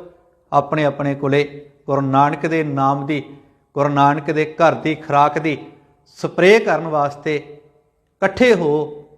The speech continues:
ਘਰ ਘਰ ਅੰਦਰ ਧਰਮ ਛਾਲ ਹੋਵੇ, ਕੀਰਤਨ ਸਦਾ ਵਸੁਆ। ਹਰ ਇੱਕ ਹਿਰਦੇ ਦੇ ਅੰਦਰ ਗੁਰੂ ਨਾਨਕ ਦਾ ਪ੍ਰਕਾਸ਼ ਹੋਵੇ, ਗੁਰੂ ਨਾਨਕ ਦੀ ਬਾਣੀ ਹਿਰਦਿਆਂ ਦੇ ਵਿੱਚ ਭਰ ਲਓ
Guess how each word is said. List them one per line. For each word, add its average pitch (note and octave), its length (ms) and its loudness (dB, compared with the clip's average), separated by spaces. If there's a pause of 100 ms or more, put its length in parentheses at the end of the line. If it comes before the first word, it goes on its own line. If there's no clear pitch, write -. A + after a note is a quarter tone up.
(140)
ਘਰ D#3 160 4
ਘਰ D#3+ 280 -2
ਅੰਦਰ D3+ 240 -4
ਧਰਮ C#3+ 340 -4 (480)
ਛਾਲ D3 320 4 (400)
ਹੋਵੇ, D#3 280 2
ਕੀਰਤਨ G3 340 -6
ਸਦਾ E3+ 260 -4
ਵਸੁਆ। D3 440 0 (480)
ਹਰ F#3+ 220 6
ਇੱਕ E3+ 200 -4
ਹਿਰਦੇ C#3+ 400 -4
ਦੇ D3+ 200 -6
ਅੰਦਰ D3 220 -10
ਗੁਰੂ C#3+ 180 -8
ਨਾਨਕ C#3+ 380 -2
ਦਾ D3+ 120 2
ਪ੍ਰਕਾਸ਼ D#3 500 0
ਹੋਵੇ, D3 300 0 (380)
ਗੁਰੂ D3+ 140 -2
ਨਾਨਕ D3+ 420 0
ਦੀ D#3 160 -4
ਬਾਣੀ C#3+ 480 0 (400)
ਹਿਰਦਿਆਂ D3 340 0
ਦੇ B3+ 120 4
ਵਿੱਚ A3+ 180 0
ਭਰ G3 240 2
ਲਓ D#3+ 240 0